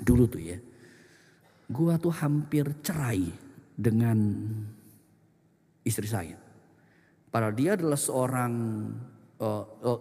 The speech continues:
waktu belum jadi hamba Tuhan, tapi dia melayani di gereja. Di gereja sangat aktif, seorang guru sekolah minggu yang luar biasa, melayani di sana sini." Dia berkata, "Tom, lu tahu nggak? Dulu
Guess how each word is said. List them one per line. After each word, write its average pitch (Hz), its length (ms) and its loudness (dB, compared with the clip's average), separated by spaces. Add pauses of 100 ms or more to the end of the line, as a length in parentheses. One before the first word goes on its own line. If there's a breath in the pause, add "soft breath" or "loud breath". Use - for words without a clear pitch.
(220)
waktu 120 240 4
belum 120 160 8
jadi 107 160 2
hamba 110 160 0
Tuhan, 180 240 6
tapi - 240 -2
dia 202 80 6
melayani 240 400 4
di 247 80 6
gereja. 262 400 2 (520 loud breath)
Di 135 200 -2
gereja 123 240 -2
sangat 120 320 -4
aktif, 196 480 -2
seorang 120 320 0
guru 139 240 4
sekolah 170 320 0
minggu 170 320 8
yang 180 160 6
luar 175 240 4
biasa, 196 560 -2 (320 loud breath)
melayani 135 560 6
di 196 80 -2
sana 180 320 -2
sini." 196 480 -4 (340)
Dia 180 80 -2
berkata, 165 320 0
"Tom, 202 80 0
lu 190 80 -2
tahu 180 240 -6
nggak? 113 240 -8
Dulu 143 200 2